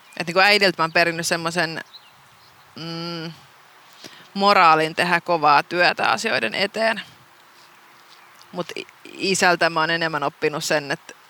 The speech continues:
et kaikki on mahdollista ja, ja, ja ta-, tapahtui mitä vaan, niin etti aina sen hyvän siitä. Joo, se on kyllä isältä opittua.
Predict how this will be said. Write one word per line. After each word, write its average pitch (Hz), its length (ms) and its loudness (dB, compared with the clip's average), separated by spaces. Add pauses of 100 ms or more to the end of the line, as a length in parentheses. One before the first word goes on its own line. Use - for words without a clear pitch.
(120)
et 143 100 -10
kaikki 151 360 -2
on 156 60 -4
mahdollista 170 600 -2 (180)
ja, - 160 -4 (100)
ja, - 300 -4 (1400)
ja 165 120 2
ta-, - 160 -4
tapahtui 180 380 0
mitä 175 260 0
vaan, 156 280 4
niin 135 140 -4
etti - 260 -4
aina 208 240 0
sen 214 220 -6
hyvän 214 360 0
siitä. - 360 -6 (3000)
Joo, - 280 -2 (260)
se - 100 -8
on 202 80 -8
kyllä - 260 -4 (640)
isältä 131 400 -2
opittua. - 600 -8